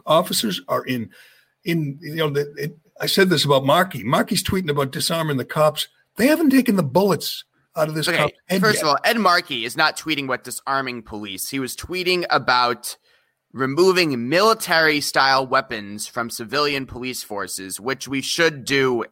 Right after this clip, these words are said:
Speaker 2: regardless. I mean, that, that's not controversial to me.
Speaker 1: Well, he's lying. First of all, he's lying when he says that the Portland police are using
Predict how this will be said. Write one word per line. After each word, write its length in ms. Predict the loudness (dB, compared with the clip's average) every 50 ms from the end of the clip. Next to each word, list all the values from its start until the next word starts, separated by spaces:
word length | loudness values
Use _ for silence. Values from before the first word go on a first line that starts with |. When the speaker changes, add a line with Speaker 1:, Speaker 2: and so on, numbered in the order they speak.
| _ _
Speaker 2:
regardless. 800 | -8 -6 -4 0 2 2 2 2 0 -4 -8 -10 -10 -10 -10 -10
I 60 | -10
mean, 200 | -10 -10 -4 0
that, 260 | 2 2 2 2 2
that's 240 | 0 0 0 0 0
not 140 | 0 0 0
controversial 600 | 0 -2 -2 -4 -8 -8 -8 -10 -8 -10 -10 -10
to 80 | -10
me. 380 | -8 -6 -4 -4 -4 -6 -8 -10 _ _ _ _ _ _ _ _ _ _ _ _ _ _ _
Speaker 1:
Well, 140 | 0 2 2
he's 160 | 2 2 2
lying. 520 | 4 4 4 4 4 2 2 0 -2 -6 -8
First 300 | -6 -4 -4 -4 -4 -4
of 60 | -6
all, 60 | -8 -8
he's 100 | -8 -6
lying 400 | -6 -4 -2 -2 -2 -4 -6 -6
when 100 | -8 -10
he 60 | -8
says 300 | -8 -8 -6 -8 -8 -8
that 320 | -10 -12 -12 -14 -18 _
the 100 | -14 -14 -14
Portland 440 | -8 -6 -6 -6 -6 -8 -10 -10
police 360 | -6 -4 -4 -4 -2 -4 -6 -6
are 60 | -6
using 380 | -4 -4 -4 -4 -4 -6 -6